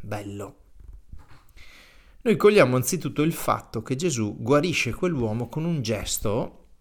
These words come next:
che, in particolare questi giorni, quando andiamo tutti in giro con le mascherine,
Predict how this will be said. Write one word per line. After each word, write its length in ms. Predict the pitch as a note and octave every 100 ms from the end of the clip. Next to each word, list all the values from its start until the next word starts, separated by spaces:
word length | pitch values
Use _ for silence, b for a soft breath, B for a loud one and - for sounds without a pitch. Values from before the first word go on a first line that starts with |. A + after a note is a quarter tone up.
| -
che, 300 | - G2+ - _ - - - -
in 120 | A#2+
particolare 680 | A2+ - A#2+ A2+ A2 C#3 C#3+
questi 320 | C3 - A2+
giorni, 320 | B2 C#3 D3
quando 240 | - B2 C3
andiamo 340 | A#2+ C3 A#2
tutti 240 | D3 C#3
in 80 | C3
giro 220 | A2 C3
con 120 | A#2+ A2
le 60 |
mascherine, 840 | G#2+ G#2+ - B2+ G2+ F#2 A2+ -